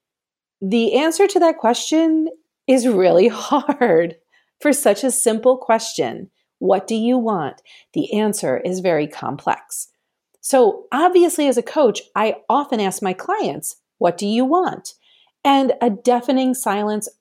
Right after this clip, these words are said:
most often follows. And the pattern of this fascinated me. And I began to think, like, why don't we know what we want?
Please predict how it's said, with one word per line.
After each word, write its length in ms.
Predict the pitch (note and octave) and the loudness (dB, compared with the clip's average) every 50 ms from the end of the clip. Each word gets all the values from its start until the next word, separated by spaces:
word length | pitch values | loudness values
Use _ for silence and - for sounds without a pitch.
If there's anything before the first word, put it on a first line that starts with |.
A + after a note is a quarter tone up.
| _ _ - | _ _ -4
most 400 | G#3 G3+ G3+ G3+ G3+ G3 - - | -2 0 2 2 0 0 -4 -4
often 340 | - - G3 F#3+ - F#3+ F#3+ | -2 -2 -2 -2 -4 -8 -8
follows. 720 | - - B3+ C4+ D4 C4+ E3+ D3 D3 E3 - - - - - _ _ _ - - _ _ - | -6 -4 -2 0 0 0 0 0 0 -2 -4 -6 -8 -10 -14 _ _ _ -20 -20 _ _ -6
And 220 | - C#4 D4 C#4+ C#4 | -2 2 2 4 4
the 60 | C4+ | 2
pattern 680 | C#4 - - - - - C4+ D4 F4+ G4 G4 F#4+ E4 C4+ | 2 -2 -6 -6 -6 -6 -2 2 4 4 4 4 4 2
of 120 | A3+ G3+ | 0 0
this 180 | G3+ G3+ G3+ - - _ - | 0 0 -2 -2 -12 _ -10
fascinated 760 | - A3 A#3+ C#4+ E4 D#4+ - - A3 G3 E3+ D#3 E3 D3 - | -8 -8 -6 -4 -6 -4 -4 -4 -2 -2 -2 -2 -4 -4 -4
me. 360 | D#3 D3+ D3 D3+ D#3+ F3 F#3+ _ _ _ _ _ _ _ - | -4 -6 -6 -6 -6 -8 -10 _ _ _ _ _ _ _ -14
And 100 | - B3 | -8 -6
I 60 | C#4 | -6
began 340 | C4+ C#4+ C4 B3 D4 D#4+ F#4+ | -2 -2 0 0 2 0 0
to 80 | G4+ G4 | 0 -2
think, 300 | G4 - D#4+ E4+ E4 - | -2 -2 -4 -4 -2 -2
like, 160 | A3 G3 - - - | -2 -2 -2 -6 -12
why 400 | D#3+ F3 F3+ G#3 D4 F#4 G4 D#4+ A#3+ - - | -8 -4 -2 0 2 2 2 2 0 -2 -2
don't 360 | - A3+ C4+ D4+ D4 - - - | 0 2 2 2 0 -2 -4 -4
we 180 | - F#3 G3 G3 | -2 0 0 0
know 320 | F#3+ F3 D#3 C#3+ C#3+ D3 | 0 0 0 0 0 0
what 280 | E3 F3 E3+ D#3 - - | 0 2 2 0 2 0
we 120 | F#3 A3+ | 0 0
want? 300 | A3 C#4+ E4+ D#4+ D#3+ A#2 | 2 2 2 2 0 -2